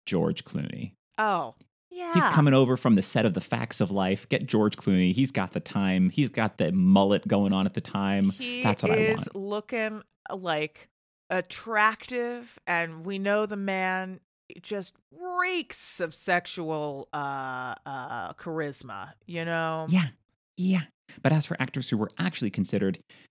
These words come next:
Speaker 1: John Travolta was approached.
Speaker 2: I'm sure he was. And I'm sure he was like, "No, thank you."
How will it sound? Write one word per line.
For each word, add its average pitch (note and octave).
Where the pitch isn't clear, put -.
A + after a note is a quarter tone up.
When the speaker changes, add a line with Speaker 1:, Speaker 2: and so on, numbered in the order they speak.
Speaker 1:
John D3+
Travolta A#2
was F#2
approached. -
Speaker 2:
I'm A#3
sure D#4
he C#4+
was. D3+
And G#3
I'm A#3
sure C4+
he C4
was B3
like, A3
"No, C4
thank C4
you." C#3